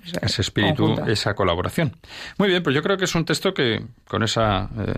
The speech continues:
Speaker 2: esa agradable melodía, ¿verdad?, de los chicos del coro, que es una película, bueno, que es interesante verla, ¿no?, alguna vez, porque nos da, bueno, una idea de cómo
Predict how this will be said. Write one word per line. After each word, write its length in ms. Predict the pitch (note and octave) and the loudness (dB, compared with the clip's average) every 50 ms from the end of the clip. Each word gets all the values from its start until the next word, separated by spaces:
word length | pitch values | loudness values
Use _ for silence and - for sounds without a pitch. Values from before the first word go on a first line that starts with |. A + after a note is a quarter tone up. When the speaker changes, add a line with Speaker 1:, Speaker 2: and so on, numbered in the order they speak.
| - - | -6 -8
Speaker 2:
esa 160 | F#2 - G2+ | -4 -2 0
agradable 420 | G2+ G2 F#2 G2 G#2 G#2 G2 F#2 F2 | 2 4 4 4 4 4 2 0 0
melodía, 520 | F2+ F2+ F2+ F2+ F#2+ G2+ F#2+ F2+ F2+ F2+ F2+ | -2 -2 0 0 2 2 2 2 2 0 0
¿verdad?, 300 | F2+ F#2 F#2 G2 G#2 G2+ | -2 -2 0 0 0 0
de 80 | F#2+ | 0
los 140 | F#2 F2+ - | 0 -2 -2
chicos 300 | - - F2+ - F#2+ F2 | -4 -2 -2 0 0 0
del 140 | F2+ F2+ F2+ | 0 0 0
coro, 240 | - G2+ G2 G2+ A#2+ - - - - - - - - _ - | 0 0 0 0 -2 -6 -12 -20 -20 -20 -20 -20 -20 _ -8
que 100 | - F#2+ | -6 -2
es 80 | - | 0
una 160 | G2 F#2+ F#2 | 0 2 2
película, 320 | F#2 G2 G2 F#2+ G2+ F#2+ F#2+ | 2 2 2 2 2 2 2
bueno, 180 | G2+ G#2+ A2+ | 2 2 0
que 80 | A2 G#2 | 0 0
es 60 | F2 | 0
interesante 520 | A2 G#2 A2 A2 G2+ - G#2 G2 F2 G2+ F#2+ | 2 2 2 2 2 2 2 0 2 2 2
verla, 300 | G2+ G2+ G2+ G2 F#2 F#2+ | 2 2 2 0 0 0
¿no?, 120 | G#2+ A2+ | 2 2
alguna 280 | A2+ G#2+ G#2 G2+ F#2 G2 | 2 0 2 2 2 2
vez, 200 | G#2+ G#2+ - - | 0 0 -2 -4
porque 380 | - A2 G#2+ A2 - G#2 F#2+ | -4 -4 -2 -2 -2 -2 0
nos 180 | F#2 F#2 F2+ F#2 | 0 0 0 0
da, 240 | G#2+ G#2+ G#2 G#2+ - - - - - - - - - | 0 0 0 0 -2 -8 -18 -20 -20 -20 -20 -6 -2
bueno, 200 | F3 D3+ C3 B2 - | 0 0 0 0 0
una 160 | B2+ A#2+ A#2+ | 0 0 2
idea 240 | A#2+ A#2 A#2+ A#2+ A#2 | 4 4 4 2 2
de 100 | A2+ G#2+ | 0 0
cómo 280 | A#2+ A#2 A2+ A2 G#2+ | 0 0 0 0 0